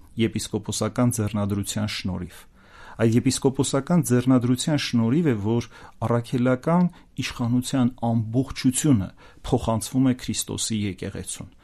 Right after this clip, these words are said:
Այս առաքյալները ձեռնադրեցին եպիսկոպոսներ և այդ ձեռնադրության շնորհիվ դարերով այդ շնորհները խիստ յուրահատուկ կերպով, որպեսզի մարդկային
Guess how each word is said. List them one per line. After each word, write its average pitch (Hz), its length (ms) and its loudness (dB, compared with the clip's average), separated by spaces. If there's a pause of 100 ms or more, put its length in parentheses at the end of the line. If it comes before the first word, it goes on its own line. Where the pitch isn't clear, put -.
(220)
Այս 104 200 -6
առաքյալները 113 680 0
ձեռնադրեցին 110 800 2
եպիսկոպոսներ 117 1040 -2 (440)
և 151 380 4 (260)
այդ 120 280 0
ձեռնադրության 113 1120 0 (300)
շնորհիվ 120 760 2 (600)
դարերով 110 800 2 (140)
այդ 107 260 -4
շնորհները 110 720 0
խիստ - 380 -2
յուրահատուկ 127 640 6
կերպով, 104 540 -2
որպեսզի 120 460 -2
մարդկային 123 720 2